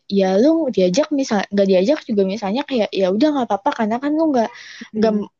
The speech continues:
Speaker 1: join ke circle itu, sedangkan gue yang ada di circle itu gak diajak sama
Speaker 2: Ya,
Speaker 1: sekali.
Speaker 2: nah,
Speaker 1: Gitu.
Speaker 2: itu. Betul.
Speaker 1: Iya, itu permasalahannya.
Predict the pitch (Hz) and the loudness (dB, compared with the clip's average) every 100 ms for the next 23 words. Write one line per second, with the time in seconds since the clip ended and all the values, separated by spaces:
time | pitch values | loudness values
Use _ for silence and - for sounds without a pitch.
0 | 208 233 220 220 226 240 - 214 208 285 | 0 2 2 -2 -6 -4 -2 -6 -2 -2
1 | - 214 196 302 247 196 196 285 311 - | 0 -2 0 -2 0 2 4 4 2 0
2 | 214 202 202 226 202 202 190 - 320 330 | 0 0 0 -4 -2 -4 -4 0 0 0
3 | - - _ _ _ 220 226 208 202 214 | -12 -20 _ _ _ 0 4 4 2 0
4 | 208 208 208 269 294 254 254 233 247 262 | 0 0 0 0 0 0 -2 -4 0 0
5 | 254 233 226 285 233 226 269 262 269 - | 0 -4 -4 -4 -2 0 0 -2 -8 -14
6 | _ - 262 _ _ 240 240 240 - 208 | _ -20 -20 _ _ -10 -8 -10 -12 -14
7 | - - 269 285 277 - - 247 226 226 | -14 -4 0 0 0 -4 -8 -4 -4 -2
8 | 214 220 254 277 | -2 0 0 2